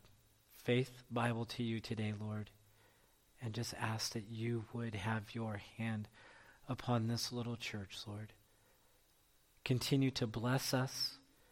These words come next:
continue to heal us, continue to guide us and comfort us, Lord, the only way that you know how, that we would know that it is truly from you.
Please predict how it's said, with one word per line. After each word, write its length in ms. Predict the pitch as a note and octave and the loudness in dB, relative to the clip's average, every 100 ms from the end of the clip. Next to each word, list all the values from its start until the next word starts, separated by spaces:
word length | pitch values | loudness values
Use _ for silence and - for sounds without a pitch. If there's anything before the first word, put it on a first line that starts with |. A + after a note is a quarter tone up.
| - _ - | -20 _ -6
continue 440 | - A2+ B2+ A#2+ | -4 0 2 2
to 120 | A2+ | 0
heal 480 | A2+ - - A#2+ A#2 | -4 -4 0 2 2
us, 380 | A#2 A2+ - - - _ - - - - - - | 2 0 -2 -4 -6 _ -20 -20 -20 -20 -20 -4
continue 460 | A#2+ G#2+ B2+ A#2+ | -2 2 4 4
to 140 | A2+ A2+ | 2 -2
guide 320 | G#2 A2 A#2+ | 0 2 4
us 200 | B2 - | 2 2
and 100 | A2 | -2
comfort 420 | - A2 G#2 A2+ | 0 -2 -2 -2
us, 240 | G#2+ G#2+ - | -2 -2 -2
Lord, 200 | G#2+ G#2+ | -2 -2
the 80 | |
only 320 | A2+ B2 B2+ A#2+ | 2 4 4 4
way 220 | A2+ A2+ | 2 0
that 160 | A2+ G2+ | 0 -4
you 160 | A2 A2 | -2 -2
know 180 | A2+ | 0
how, 340 | A2 F#2 F#2+ G2 - - - - - - _ - - | -2 -4 -6 -10 -16 -20 -20 -20 -20 -20 _ -14 -2
that 160 | A#2+ | 4
we 120 | A#2+ | 6
would 160 | B2 A#2+ | 6 6
know 320 | A2+ B2 B2 | 6 6 8
that 200 | A#2+ A2 | 6 4
it 100 | A#2 | 2
is 140 | A2+ - | 2 0
truly 360 | - A2+ A2+ | -2 0 0
from 280 | G#2+ A2+ G2+ | -2 -2 -2
you. 160 | F#2+ | -2